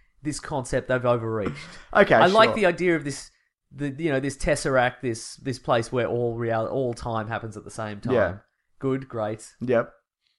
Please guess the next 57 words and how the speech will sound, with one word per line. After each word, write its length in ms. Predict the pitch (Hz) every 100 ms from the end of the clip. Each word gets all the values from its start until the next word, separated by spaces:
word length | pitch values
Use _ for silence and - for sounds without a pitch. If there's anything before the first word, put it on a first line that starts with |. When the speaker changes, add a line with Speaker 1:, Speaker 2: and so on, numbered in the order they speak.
| _ _ _
Speaker 1:
I 100 | 117
think 120 | 110
it's 80 | 104
been 160 | - 104
misused. 480 | 104 110 110 110 - -
Speaker 2:
Okay, 180 | 175 180
sure. 380 | - 180 240 - _ -
Speaker 1:
Yeah, 100 | -
yeah. 60 | 214
Speaker 2:
All 80 | 190
right, 120 | -
that's 160 | 202 -
fair. 460 | - 160 110 90 -
Speaker 1:
Yeah. 240 | 330 101 - -
Speaker 2:
That's 200 | 120 -
fair. 400 | - 131 117 110
That 60 |
Speaker 1:
I'm 100 | 131
Speaker 2:
you, 40 | 131
Speaker 1:
nothing 280 | 156 165 135
if 120 | -
not 160 | 117
fair. 140 | - 175
Speaker 2:
it's 100 | 92
fair 220 | 185 180
that 140 | 156
you 100 | 151
didn't 340 | 139 143 135 123
understand 520 | 113 110 - 107 104
this 120 | 104 -
movie. 100 | 262
Speaker 1:
Oh, 320 | 277 269 262
no! 1040 | 285 262 247 226 220 214 208 202 196 180 - - -
<laughs> 20 |
Oh, 340 | 196 196 190
I 20 |
look 200 | 190 196 202
like 120 | 190
a 80 | 185
real 160 | 190
dumbo 480 | 175 190 175 170 160
now. 640 | 160 147 139 135 131 131 127 196 202 202 175
Speaker 2:
No, 180 | 175 185
not 180 | 180 170
at 100 | 165
all. 320 | 160 120 - -
Speaking 320 | - 233 240 240
of, 80 |
remember 240 | 196 226 220
we 40 |
were 60 | 196
talking 160 | 196
about 140 | 180 156
the 60 | 147
technology 600 | 170 143 135 135 123 120
and 80 |
why, 280 | 123 131 131